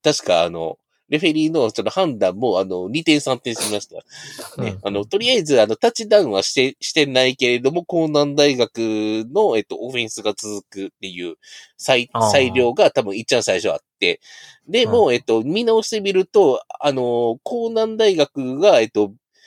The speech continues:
Speaker 1: ボールを、えっと、まあ、あの、離したタイミングっていうのがちょっと色々あって、そのタイミング的に、あ、これは、えっと、反対のターンオーバーを認めるべきタイミングだなっていう感じで、反対のターンオーバー、
Speaker 2: うん。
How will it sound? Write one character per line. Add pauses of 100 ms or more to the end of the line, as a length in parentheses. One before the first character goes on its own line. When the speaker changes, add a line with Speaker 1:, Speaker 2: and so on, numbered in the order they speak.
(600)
Speaker 1:
ボ
ー
ル
を、
え
っ
と、
ま
あ、
あ
の、
離
し
た
タ
イ
ミ
ン
グ
っ
て
い
う
の
が
ち
ょ
っ
と
色
々
あ
っ
て、
そ
の
タ
イ
ミ
ン
グ (920)
的
に、
あ、
こ
れ
は、
え
っ
と、
反
対
の
タ
ー
ン
オ
ー
バ
ー
を
認
め
る
べ
き
タ
イ
ミ
ン
グ
だ
な
っ
て
い
う
感
じ
で、
反
対
の
タ
ー
ン
オ
ー
バ
ー、
Speaker 2:
う
ん。